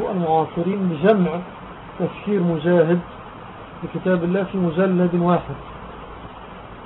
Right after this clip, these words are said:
آه، وعدد مرويات تفسيره في بحث له.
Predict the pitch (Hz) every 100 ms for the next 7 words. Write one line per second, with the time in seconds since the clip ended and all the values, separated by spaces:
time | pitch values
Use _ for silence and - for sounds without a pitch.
0 | - - - - - 170 156 160 160 160
1 | 165 170 185 - - - - - - -
2 | - - - - - - - - - -
3 | - - - - - - - - - -
4 | - - - - - - - - - -
5 | - - - - - - - - - -
6 | - 196 170 214 180 175 202 220 208 170
7 | 170 170 175 175 190 196 196 - 175 -
8 | 202 160 139 143 180 175 196 - 170 165
9 | 160